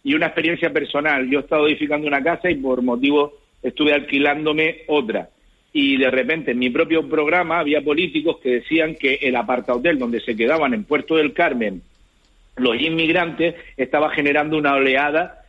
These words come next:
de saqueos, de, de todo. Vale, yo vivía enfrente de esos inmigrantes durante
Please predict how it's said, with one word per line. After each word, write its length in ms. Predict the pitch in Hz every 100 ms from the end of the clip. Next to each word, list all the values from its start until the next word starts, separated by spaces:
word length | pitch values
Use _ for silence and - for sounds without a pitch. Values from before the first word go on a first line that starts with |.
| _
de 520 | 117 127 123 123 117 110
saqueos, 720 | 120 117 196 196 190 190 160
de, 100 | 135
de 120 | 123
todo. 400 | 131 135 98 - - -
Vale, 200 | 147 139
yo 120 | 175
vivía 280 | 185 185 170
enfrente 640 | - 170 156 - 110 113
de 300 | 117 120 117
esos 240 | 113 - 113
inmigrantes 720 | 120 117 139 165 160 196 190 - _ -
durante 380 | 135 135 143